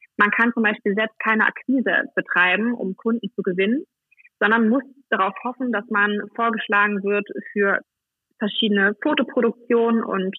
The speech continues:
äh, Kunden. Und, äh, die sagen dann ja oder nein, aber eben auch ein paar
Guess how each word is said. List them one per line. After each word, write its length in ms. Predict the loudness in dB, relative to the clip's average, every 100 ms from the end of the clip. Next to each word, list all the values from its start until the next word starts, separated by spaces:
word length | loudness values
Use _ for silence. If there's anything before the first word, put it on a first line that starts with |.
| -2
äh, 140 | -2
Kunden. 480 | 0 2 2 0 -4 -6 _ -20 -18 -18 -10 0
Und, 360 | 4 4 2 -2 0
äh, 360 | 2 4 2 0 -4
die 260 | -4 0 2
sagen 280 | 4 4 4
dann 160 | 2 2
ja 200 | 2 2
oder 160 | 0
nein, 380 | 2 2 4 2
aber 260 | 2 0 0
eben 180 | 0
auch 120 | -2 -4
ein 80 |
paar 180 | -2 -2